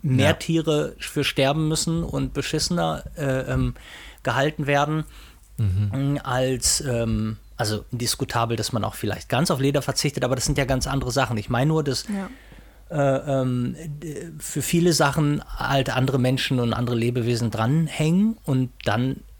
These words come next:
Speaker 1: äh, muss man sich das auch gar nicht zweimal überlegen, das ist richtig. Und abgesehen von der Qualität, mein Kameramann sagt immer,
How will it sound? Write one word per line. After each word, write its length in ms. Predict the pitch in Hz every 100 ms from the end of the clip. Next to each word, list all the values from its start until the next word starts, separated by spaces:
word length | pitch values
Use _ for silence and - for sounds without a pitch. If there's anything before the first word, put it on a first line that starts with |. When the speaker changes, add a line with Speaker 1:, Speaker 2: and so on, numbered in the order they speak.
| -
Speaker 1:
äh, 260 | 120 113 107 - - - - -
muss 240 | 120 -
man 120 | 113
sich 160 | 104 110
das 160 | - -
auch 120 | -
gar 140 | 107
nicht 160 | 107 -
zweimal 320 | 117 123 147
überlegen, 340 | 135 131 135 127
das 140 | 107
ist 140 | 113
richtig. 300 | - - 135 - - - -
Und 140 | 120
abgesehen 520 | - 202 - 202 196 180
von 160 | 156
der 100 | 131
Qualität, 560 | - 127 113 - 156 151
mein 180 | 113 107
Kameramann 500 | 135 127 127 110 104
sagt 280 | 110 107
immer, 240 | 120 110